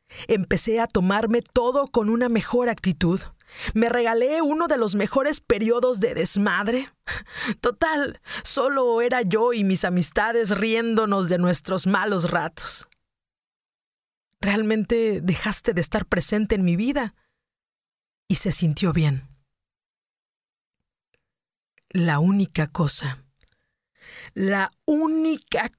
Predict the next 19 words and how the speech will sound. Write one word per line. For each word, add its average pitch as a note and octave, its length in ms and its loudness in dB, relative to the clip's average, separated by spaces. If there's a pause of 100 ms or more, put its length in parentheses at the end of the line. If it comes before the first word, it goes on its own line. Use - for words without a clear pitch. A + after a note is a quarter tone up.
cosa C#4 520 0
que G#3+ 260 -2
no G3+ 440 4
te - 300 -4
puedo C#4+ 640 0
perdonar G#3+ 880 0
jamás A3 1040 0 (580)
es C4+ 300 0
que - 160 -6
no G#3+ 320 2
pudieras B3+ 760 -2
quedarte A#3+ 760 -2
callada G#3 760 0
después. D#3+ 800 -2 (920)
No C4+ 180 -2
tenías A#3 600 0
cara. F#3+ 600 -2 (600)
Por A3+ 240 0
dignidad, A3 760 0